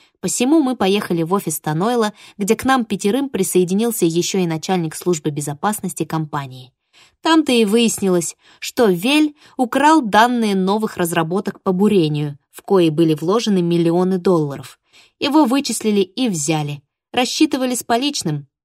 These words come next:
но никакого компромата при нем не обнаружили. По камерам отследили, с кем Вель контактировал.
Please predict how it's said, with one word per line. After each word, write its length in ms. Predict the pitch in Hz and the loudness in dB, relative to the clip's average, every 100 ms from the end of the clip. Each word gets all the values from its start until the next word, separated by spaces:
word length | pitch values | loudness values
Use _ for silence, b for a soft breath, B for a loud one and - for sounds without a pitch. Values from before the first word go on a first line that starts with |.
| - | -6
но 80 | |
никакого 580 | 254 254 247 240 277 240 | -2 0 0 0 0 0
компромата 680 | 202 202 185 190 202 262 196 | 0 -2 0 0 0 -2 -4
при 160 | 170 | -2
нем 240 | 175 220 226 | -2 0 0
не 80 | 214 | 0
обнаружили. 720 | 190 202 190 160 156 151 147 _ _ - | 0 0 0 -2 -4 -6 -10 _ _ -10
По 100 | 175 | -8
камерам 460 | - 233 226 208 190 | -2 0 0 -2 -4
отследили, 640 | 180 - 175 170 254 226 | -8 -4 -6 -4 -2 -2
с 180 | 160 - - | -4 -10 -4
кем 360 | 220 254 247 | -2 -2 -6
Вель 360 | 185 151 175 202 | -8 0 2 2
контактировал. 800 | - 175 196 - 190 156 139 139 | -2 -4 -6 -6 -4 -4 -6 -14